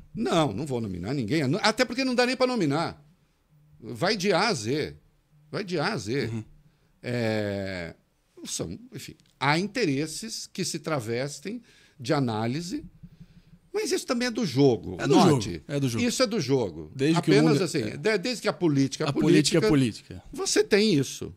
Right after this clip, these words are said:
Speaker 1: né? Agora, você, é, o que, o que se verifica, é, neste momento? É, a inflação,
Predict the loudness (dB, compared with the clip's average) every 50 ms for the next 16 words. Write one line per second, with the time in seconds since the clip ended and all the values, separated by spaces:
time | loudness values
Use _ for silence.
0 | _ -6 -4 -2 -2 -4 -6 -10 _ _ _ -20 -20 -20 _ -2 -2 0 4 6
1 | 6 8 8 6 4 2 2 0 0 -2 -6 -2 0 0 2 2 2 0 0 -2
2 | -4 -4 -6 -6 -2 -2 -4 -4 -4 -6 -6 -6 -4 -4 -4 -2 -2 -2 -4 -4
3 | -8 -8 -6 -6 -6 -6 -6 -8 -8 -6 -6 -6 -6 -8 -10 -8 -6 -6 -4 -4
4 | -2 0 0 0 0 -2 -4 -6 -4 -4 -2 -4 -4 -6 -10 -14 _ -20 -20 _
5 | _ _ -12 -10 -8 -8 -8 -8 -8 -8 -10 -10 -12 -12 -14 -16 -10 -8 -8 -8
6 | -6 -6 -6 -6 -6 -8 -8 -8 -8 -8